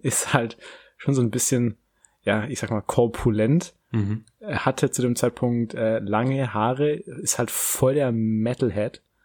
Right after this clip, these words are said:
Speaker 1: und zieht dann seinem kleinen Hund, also so ein ri-, so ein, so ein Handtaschenhund quasi,
Speaker 2: Mhm.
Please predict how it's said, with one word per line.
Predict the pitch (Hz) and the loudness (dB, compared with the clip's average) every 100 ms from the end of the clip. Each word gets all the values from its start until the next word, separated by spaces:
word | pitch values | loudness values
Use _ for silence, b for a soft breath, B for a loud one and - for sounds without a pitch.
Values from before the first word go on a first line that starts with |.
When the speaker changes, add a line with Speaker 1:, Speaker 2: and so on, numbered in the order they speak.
| b b b b b _ _ - | b b b b b _ _ 0
Speaker 1:
und | 131 131 143 - - | 4 4 4 -2 -6
zieht | - 147 | 0 2
dann | 151 | 2
seinem | 135 135 131 123 123 _ _ _ - | 4 4 2 -2 -6 _ _ _ -12
kleinen | - - 117 113 135 139 123 | -10 -2 2 4 4 2 2
Hund, | 127 139 156 | 4 4 2
also | 113 113 | 0 -2
so | 120 | 0
ein | 120 | 0
ri-, | 127 165 _ _ | -2 -8 _ _
so | - - | -10 -4
ein, | 117 117 156 | -4 -4 -4
so | - | -2
ein | 110 | 0
Handtaschenhund | 127 156 113 - 107 113 - | 0 2 0 -2 -2 -2 -4
quasi, | - 107 - 127 - | -6 -4 -2 -2 0
Speaker 2:
Mhm. | 117 107 | -2 -2